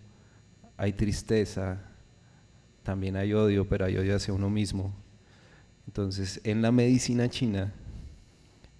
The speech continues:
el odio, el miedo y la tristeza, el miedo frita los riñones, los vuelve nada.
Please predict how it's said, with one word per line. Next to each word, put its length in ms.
el 240
odio, 520
el 380
miedo 460
y 120
la 140
tristeza, 720
el 180
miedo 360
frita 340
los 180
riñones, 640
los 160
vuelve 300
nada. 360